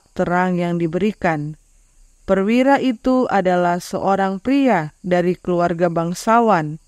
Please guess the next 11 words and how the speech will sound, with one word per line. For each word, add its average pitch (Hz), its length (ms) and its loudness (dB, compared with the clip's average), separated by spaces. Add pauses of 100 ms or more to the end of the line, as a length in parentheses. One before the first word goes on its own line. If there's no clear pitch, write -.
(420)
dan 196 320 2
memegang 202 800 2
posisi 269 720 0
yang 202 160 0
sangat 254 480 0
dipercaya 226 1040 0
dan 190 400 0
dihormati. 180 800 -2 (640)
Namun 277 560 2
keadaan 190 480 2
ini 208 480 -6